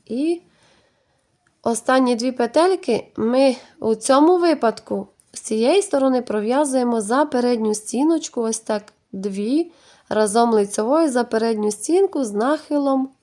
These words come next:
вправо. Тобто наші петлі повинні дивитися до середини, щоб у нас вийшов ось такий гарний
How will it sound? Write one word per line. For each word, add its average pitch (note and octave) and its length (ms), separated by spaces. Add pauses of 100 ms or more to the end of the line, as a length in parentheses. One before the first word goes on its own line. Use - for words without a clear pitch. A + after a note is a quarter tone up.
(140)
вправо. G3 640 (540)
Тобто - 640
наші D4 420
петлі D4 540
повинні B3 640
дивитися A#3+ 580
до A3 240
середини, G3+ 760 (560)
щоб G3+ 340
у G3 80
нас D#4 360
вийшов C4 580
ось C#4 280
такий A#3 460
гарний A3 640